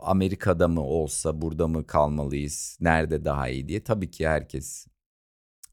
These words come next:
doğal olarak Amerika'nın bunun için en, yani,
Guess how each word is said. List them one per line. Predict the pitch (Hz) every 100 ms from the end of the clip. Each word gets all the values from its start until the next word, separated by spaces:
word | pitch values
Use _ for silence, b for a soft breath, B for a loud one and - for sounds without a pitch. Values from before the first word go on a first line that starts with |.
| 76
doğal | 76 71
olarak | 71 69 69 69
Amerika'nın | 76 71 69 - 71 71 -
bunun | - 73 76 73
için | 71 - 67 -
en, | 76 71 71 _ -
yani, | 78 69